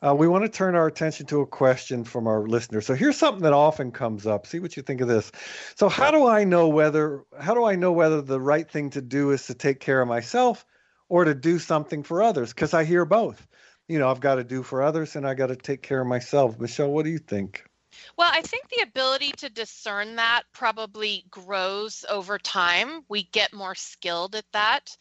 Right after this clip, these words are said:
Speaker 2: at determining, you know, it's a matter of discernment, right? And we get better at discerning what is ours to do. Um,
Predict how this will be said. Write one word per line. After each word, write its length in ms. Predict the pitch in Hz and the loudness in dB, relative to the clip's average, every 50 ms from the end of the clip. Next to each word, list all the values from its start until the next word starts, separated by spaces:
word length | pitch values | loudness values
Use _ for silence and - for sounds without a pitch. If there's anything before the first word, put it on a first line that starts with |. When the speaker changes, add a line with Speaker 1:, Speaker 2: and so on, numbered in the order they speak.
| _ - - - - _ _ - | _ -20 -20 -20 -20 _ _ -4
Speaker 2:
at 180 | 202 196 _ | -4 -4 _
determining, 840 | - 202 - - - 196 185 190 196 196 208 208 208 208 214 214 - | -8 -18 -16 -14 -12 -12 -12 -12 -12 -10 -8 -6 -6 -8 -10 -14 -16
you 140 | - 202 190 | -14 -12 -10
know, 320 | 190 170 170 175 175 196 _ _ _ - - - _ - | -8 -8 -8 -8 -10 -12 _ _ _ -20 -20 -20 _ -6
it's 160 | 220 226 - | -6 -4 -2
a 60 | 285 269 | -2 -2
matter 280 | 254 233 220 214 208 | 0 0 0 0 -2
of 140 | 202 185 - | -4 -4 -8
discernment, 760 | - 196 - - - 240 226 226 220 196 175 165 151 - - | -16 -16 -16 -14 -10 -8 -8 -8 -8 -10 -12 -10 -10 -10 -8
right? 280 | 175 185 190 190 202 - | -4 -2 -2 0 0 -2
And 140 | - 208 196 | -2 -4 -6
we 80 | 208 202 | -10 -8
get 220 | 226 214 - - | -8 -8 -8 -4
better 240 | 233 220 220 226 226 | -2 -2 -2 0 -2
at 160 | 196 - - | -4 -4 -6
discerning 640 | 214 190 - - 226 208 202 202 196 180 175 165 160 143 - - | -12 -18 -14 -10 -10 -8 -8 -8 -8 -8 -8 -8 -12 -16 -18 -14
what 200 | 180 185 185 185 | -8 -4 -4 -4
is 180 | 180 175 165 - | -4 -6 -6 -6
ours 320 | 151 180 175 175 165 - - | -6 -6 -6 -6 -8 -12 -14
to 140 | - 185 170 | -14 -16 -14
do. 440 | 160 175 180 175 160 147 139 135 _ - - - - - - - - - - | -12 -10 -8 -8 -6 -8 -8 -12 _ -18 -20 -18 -16 -16 -16 -18 -10 -4 -2
Um, 280 | 226 214 208 202 202 | 0 0 0 0 -2